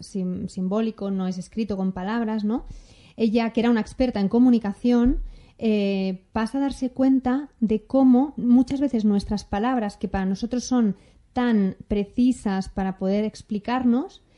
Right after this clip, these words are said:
para ellos eran totalmente dificilísimo de comunicar, ¿no? Entonces, entramos un poco en el juego este de, claro, para nosotros, nuestras palabras creemos que son capaces de definirlo todo,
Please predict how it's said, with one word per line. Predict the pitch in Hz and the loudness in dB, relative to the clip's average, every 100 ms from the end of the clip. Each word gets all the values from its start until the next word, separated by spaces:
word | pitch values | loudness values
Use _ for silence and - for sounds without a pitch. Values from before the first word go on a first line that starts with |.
| - | -8
para | - 220 214 | -2 0 0
ellos | 220 247 - - | 0 0 -2 -2
eran | 226 240 262 320 _ _ _ _ | 0 0 -2 -4 _ _ _ _
totalmente | - 220 214 214 214 214 233 240 - _ _ _ - | -2 2 2 4 4 2 2 -2 -6 _ _ _ -8
dificilísimo | 214 196 220 - 202 233 220 226 - 240 240 269 370 | -4 -2 -2 -2 -2 0 0 -2 0 2 4 2 -2
de | 240 202 226 | -4 -4 -2
comunicar, | 233 202 190 175 156 170 | 0 0 0 -4 -10 -10
¿no? | - 254 285 _ _ _ _ _ - | -8 -8 -10 _ _ _ _ _ -2
Entonces, | 196 208 196 | -2 0 2
entramos | 220 220 220 233 | 2 2 0 2
un | 226 220 | 2 2
poco | 240 240 247 | -2 -2 -2
en | 240 220 240 233 | 0 2 2 0
el | - 202 | -6 -8
juego | - 220 214 220 | -4 -4 -2 -2
este | 214 - 226 | -4 -6 -4
de, | 220 220 233 _ _ | -2 -2 -6 _ _
claro, | - 220 208 196 | -6 -2 -2 -2
para | 196 190 | -4 -2
nosotros, | 185 185 - 233 233 202 185 | -2 -4 -4 -4 -4 -4 -2
nuestras | 190 185 196 | -2 -4 -8
palabras | 202 196 214 214 - _ | -6 -4 -4 -6 -8 _
creemos | - 208 226 233 185 - | -8 -2 2 2 2 -4
que | 190 | -4
son | 196 | -2
capaces | 190 202 196 202 | -4 -6 -6 -4
de | 208 | -2
definirlo | 196 202 196 202 196 | 0 0 0 -2 -2
todo, | 208 208 226 | 0 0 0